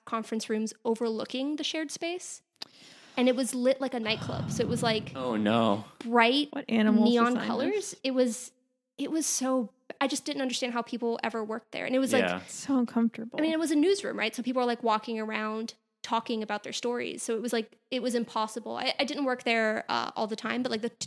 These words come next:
Speaker 1: the few times I had to visit that office, it was like, I, I just don't understand how anything gets done. Like, you have to find a place to hide away.
Speaker 3: Yeah, and that makes sense, I think, in that environment because, like you said, everyone's talking about their stories, and it,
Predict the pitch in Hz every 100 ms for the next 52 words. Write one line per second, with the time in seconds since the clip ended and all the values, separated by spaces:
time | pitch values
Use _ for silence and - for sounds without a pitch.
0 | - 269 - 277 247 240 226 226 208 202
1 | 208 - 226 - - - 226 - 240 -
2 | - 233 - - 220 226 226 214 233 220
3 | 120 208 - _ _ _ _ _ 214 -
4 | 214 226 214 220 - 240 240 - 214 247
5 | 233 240 - 233 226 233 226 220 220 220
6 | 220 226 220 - 302 202 233 339 392 403
7 | - 240 220 220 214 202 143 90 - -
8 | 226 208 208 190 185 175 180 - 214 -
9 | 196 160 202 202 208 190 185 190 196 214
10 | 214 170 175 - 175 175 185 185 -